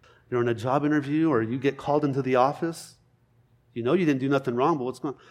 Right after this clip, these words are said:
"Lord, just, I pray that this goes well," right? "Save my job." Well, whatever it is that's going on. He is in control. See, it doesn't matter what position you are when you pray.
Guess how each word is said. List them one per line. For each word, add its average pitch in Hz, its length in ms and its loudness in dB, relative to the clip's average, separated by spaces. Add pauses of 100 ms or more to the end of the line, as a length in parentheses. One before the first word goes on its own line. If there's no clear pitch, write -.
(140)
"Lord, 156 320 0
just, 151 200 -8
I 131 80 -4
pray 143 200 -6
that 160 140 -6
this 165 140 -8
goes 160 200 -8
well," 160 320 -6 (420)
right? 143 260 -2 (1200)
"Save 165 300 -2
my 170 100 -2
job." 147 440 -2 (540)
Well, 127 180 -4
whatever 175 280 0
it 196 60 -4
is 202 180 -2
that's 180 160 -8
going 185 220 0
on. 117 260 -2 (2750)
He 185 320 -4
is 170 180 2
in 170 140 2
control. 135 680 -2 (420)
See, - 160 0
it 160 60 2
doesn't 185 260 2
matter 165 200 2
what 156 180 0
position 147 440 -2
you 127 160 2
are 131 140 4
when 131 140 0
you 120 80 0
pray. 127 400 -2